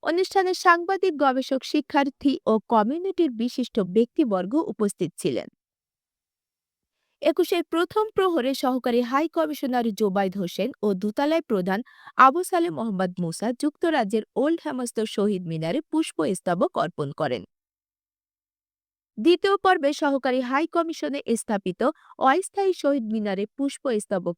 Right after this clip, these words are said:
অর্পণ, জাতীয় পতাকা অর্ধনমিতকরণ এবং বায়ান্নর ভাষা আন্দোলনে শহীদদের আত্মার মাগফেরাত কামনা করে মোনাজাত অনুষ্ঠিত হয়। আয়োজনের তৃতীয় পর্বে ভাষা শহীদদের স্মরণে এক মিনিট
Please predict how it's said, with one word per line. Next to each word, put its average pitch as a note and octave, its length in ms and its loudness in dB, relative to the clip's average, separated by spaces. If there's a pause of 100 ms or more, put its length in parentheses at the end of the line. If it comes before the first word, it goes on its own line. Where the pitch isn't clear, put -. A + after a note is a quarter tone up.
অর্পণ, F3+ 400 -2 (380)
জাতীয় C4+ 380 4
পতাকা F4+ 500 0
অর্ধনমিতকরণ F#3+ 1080 0 (100)
এবং B3 260 0 (320)
বায়ান্নর C4 480 4
ভাষা A#3+ 380 -4
আন্দোলনে A#3+ 520 -2
শহীদদের G3+ 460 0 (100)
আত্মার A#3 440 0
মাগফেরাত A3 640 -4
কামনা G#3+ 400 2
করে F3+ 300 -4 (320)
মোনাজাত B3+ 500 0
অনুষ্ঠিত E3 460 -6
হয়। E3 280 -4 (1300)
আয়োজনের E4+ 500 4 (100)
তৃতীয় F4+ 400 2
পর্বে C4 340 2
ভাষা B3+ 360 -2
শহীদদের A3 420 0
স্মরণে G3+ 460 -2 (120)
এক B3 180 2 (120)
মিনিট A3 260 -2